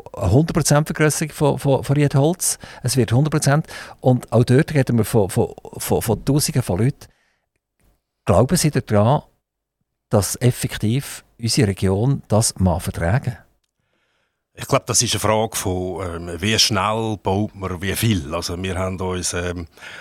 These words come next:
Speaker 2: da lang, lang Gedanken gemacht, äh, wie können wir, äh, die verschiedenen Schritte, oder wie können wir die, die Überbauung, ähm, äh, so bauen, dass das verträglich ist, dass wir auch immer genug Zeit haben,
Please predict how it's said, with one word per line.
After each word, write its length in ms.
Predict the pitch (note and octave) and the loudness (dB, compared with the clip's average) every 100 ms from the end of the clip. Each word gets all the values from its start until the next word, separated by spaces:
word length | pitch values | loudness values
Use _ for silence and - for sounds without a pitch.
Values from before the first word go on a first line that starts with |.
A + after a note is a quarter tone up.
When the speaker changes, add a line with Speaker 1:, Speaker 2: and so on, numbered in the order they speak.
| - | -14
Speaker 2:
da 300 | - E2+ F2+ | -8 -2 0
lang, 240 | F2 G2 | 2 2
lang 220 | G2 G2+ G#2 | 0 0 0
Gedanken 440 | F#2 G2 - B2+ - | -2 -2 -2 -6 -4
gemacht, 440 | A#2 A#2+ - - | -4 -2 -4 -4
äh, 320 | F#2+ F2+ F#2 | -4 -2 -6
wie 160 | F2+ F#2 F2+ - - | -6 -6 -8 -14 -12
können 260 | G#2 G2 G2 | -6 -4 -2
wir, 220 | F#2 - | -4 -4
äh, 180 | F2 E2+ | -8 -6
die 160 | - | -8
verschiedenen 540 | E2+ F2+ - - F2+ F2 | -6 -4 -4 -4 -6 -4
Schritte, 480 | - G2+ - - - - - - | -4 -6 -10 -20 -20 -20 -20 -14
oder 160 | E2+ E2 | -10 -10
wie 460 | E2 - E2 E2+ | -10 -12 -10 -8
können 240 | F#2 G2 F#2+ | -4 -4 -4
wir 80 | |
die, 240 | F2+ F2 F2 | -6 -8 -6
die 140 | G2+ | -4
Überbauung, 580 | F#2 F#2+ G2+ F#2 G2+ F#2+ | -2 -2 -2 0 0 -2
ähm, 320 | G2 F2 F2 F2 - - - - _ - | -4 -4 -6 -10 -14 -16 -16 -20 _ -14
äh, 760 | F#2+ F2+ F2+ F2 D2+ D#2 F2 | -10 -8 -8 -8 -8 -10 -6
so 320 | - F2 G2 G2+ | -4 -2 -2 0
bauen, 380 | F#2 G2+ G#2+ | 0 2 2
dass 240 | F#2 F2+ - | 0 -4 -4
das 260 | F2 D#2+ | -4 -4
verträglich 720 | - - - E2+ F#2+ - C#3 - | -4 -6 -4 -2 -2 -2 -2 -4
ist, 300 | B2+ - - | -6 -6 -8
dass 160 | F2+ | -8
wir 120 | F#2 E2+ | -8 -6
auch 160 | F2 | -4
immer 200 | G2 F2+ | -6 -8
genug 380 | - F#2+ F#2 - | -8 -6 -6 -4
Zeit 320 | - A2+ - | -4 -6 -8
haben, 220 | G#2 F#2+ | -6 -6